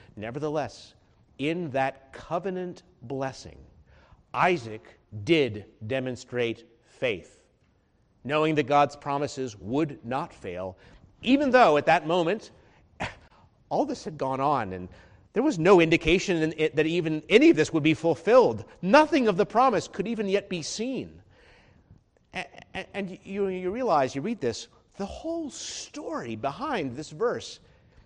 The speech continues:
is the most unflattering. It's not flattering to any of the participants. Esau, a worldly man who despised his spiritual heritage for a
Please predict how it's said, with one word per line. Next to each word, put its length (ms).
is 180
the 100
most 300
unflattering. 800
It's 100
not 160
flattering 400
to 160
any 260
of 80
the 80
participants. 720
Esau, 600
a 80
worldly 420
man 280
who 100
despised 720
his 120
spiritual 640
heritage 560
for 160
a 160